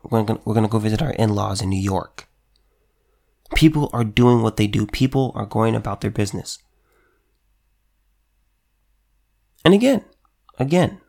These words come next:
I'm a libertarian. Um, I'm a conservative libertarian. If you are someone who, who wants to wear a mask, go right ahead. If you wanna wear a mask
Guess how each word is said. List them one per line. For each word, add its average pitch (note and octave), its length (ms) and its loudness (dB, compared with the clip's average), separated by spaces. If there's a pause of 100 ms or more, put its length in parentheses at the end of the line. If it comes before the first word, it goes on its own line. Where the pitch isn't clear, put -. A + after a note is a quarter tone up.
(180)
I'm F#2+ 180 0
a G#2+ 40 4
libertarian. B2 560 0 (800)
Um, G#2 280 0
I'm G2 140 -6
a F#2+ 40 -10
conservative A#2 440 -4
libertarian. B2+ 500 -4
If - 160 -8
you G#2+ 100 2
are C3 120 2
someone D#3 440 -2 (720)
who, A2+ 440 2
who A2 160 0
wants G2+ 300 0
to A#2+ 80 -2
wear A#2+ 120 2
a B2+ 40 0
mask, D3 420 -4 (460)
go - 100 -4
right C#3+ 140 4
ahead. D3+ 180 0
If - 180 -6
you C#3 80 4
wanna E3 160 4
wear D3 200 2
a C#3+ 40 2
mask C3 500 -2